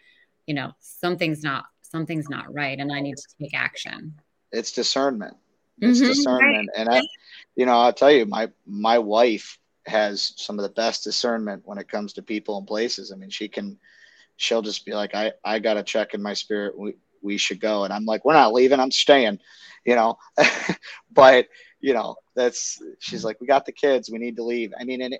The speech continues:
Speaker 2: and it's been kind of one of those things for me where I, I don't think you can teach discernment.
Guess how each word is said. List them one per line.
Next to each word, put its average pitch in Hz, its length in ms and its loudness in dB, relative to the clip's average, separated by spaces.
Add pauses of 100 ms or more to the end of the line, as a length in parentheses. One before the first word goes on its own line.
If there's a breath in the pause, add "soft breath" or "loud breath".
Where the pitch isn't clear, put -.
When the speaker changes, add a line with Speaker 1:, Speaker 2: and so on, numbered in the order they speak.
Speaker 2:
and 131 140 -8
it's 131 120 -10
been 151 460 -4 (840 soft breath)
kind 160 160 2
of 135 80 0
one 131 120 -2
of 143 80 -2
those 127 200 -4
things 131 280 -8
for - 160 -16
me 131 320 -6
where 104 460 -14 (400)
I, 123 240 -10 (840)
I 120 100 -2
don't 143 280 0
think 180 220 -4
you 143 100 -6
can - 180 -14
teach - 460 -6
discernment. 147 600 -6